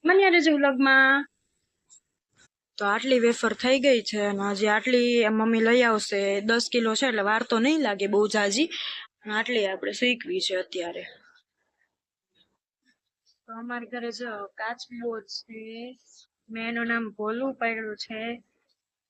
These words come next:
અને એટલો નખ મારે ને આપણે આમ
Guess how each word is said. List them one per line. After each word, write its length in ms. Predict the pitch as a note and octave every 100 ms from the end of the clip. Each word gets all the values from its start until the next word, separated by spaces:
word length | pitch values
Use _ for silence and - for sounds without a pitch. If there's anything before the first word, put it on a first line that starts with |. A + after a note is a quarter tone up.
| _ _ _ _ _ _ _ _ _ _ _ _ _ _ _ _ _ -
અને 260 | A3 A3+ A3+ A#3 B4 _ - - - _ _ _ - -
એટલો 280 | B3+ D#4+ D4
નખ 340 | B3 C4+ C4+ C4
મારે 300 | B3 C4 C#4
ને 100 | A3+
આપણે 260 | A3 -
આમ 140 | G#3